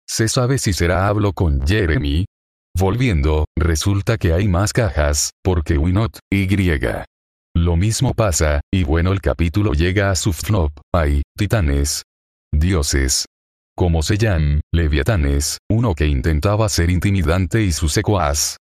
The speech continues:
comprando casas del pueblo y en todos lados. ¿Para qué? Quién sabe, pero ya está muerta.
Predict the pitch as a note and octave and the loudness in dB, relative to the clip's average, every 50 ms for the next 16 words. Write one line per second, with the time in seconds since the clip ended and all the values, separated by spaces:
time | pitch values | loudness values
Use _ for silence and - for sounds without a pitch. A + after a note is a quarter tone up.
0 | _ - - F2 D2+ C2 - E2 E2+ F#2+ G2 F#2+ F#2+ F2 - F2+ E2 - C#3 B2+ | _ -2 -2 0 0 0 0 0 2 2 2 0 0 2 2 0 2 2 0 0
1 | G2 F2 G#2 G#2 - - A2 G#2+ A#2 A#2+ C3 B2+ G#2+ G#2+ A2 - - - D2+ D#2+ | 0 0 0 -2 0 0 0 0 2 2 2 2 2 0 0 0 0 0 0 2
2 | F2+ F#2+ - - A2+ G#2 E2+ D2+ D2+ D#2 D#2+ D2+ - - - _ _ - E2+ E2 | 0 0 0 0 0 2 2 0 0 0 -2 -2 -4 -10 -14 _ _ 0 0 0
3 | F#2 F2 - C3+ B2 - - - - _ _ _ _ _ _ _ _ - - D2+ | 0 0 0 0 0 0 -2 -6 -14 _ _ _ _ _ _ _ _ -4 0 0
4 | D#2 D#2 D#2 - G#2+ F#2+ F2+ E2+ F2 D#2 - E2+ C#2+ C#2+ D2 D2 C#2+ C#2+ C#2+ - | 2 2 2 2 0 0 2 0 0 0 0 0 0 2 2 0 0 0 0 0
5 | - - E2 F#2+ A2 A2 F2 E2 - - F#2 F#2 F2+ F2 | 0 0 0 0 0 0 0 0 0 0 0 0 0 -2